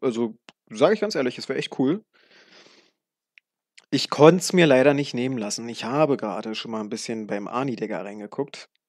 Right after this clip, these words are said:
<clears throat> Ähm, ich habe allerdings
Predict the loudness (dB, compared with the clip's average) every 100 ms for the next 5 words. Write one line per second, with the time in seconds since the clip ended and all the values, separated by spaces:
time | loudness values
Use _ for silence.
0 | _ -4 -2 -4 -8 _ _ _ _ _
1 | _ -16 -6 -2 -2 -4 -8 -14 -8 -6
2 | 0 0 -2 -6 -10 -14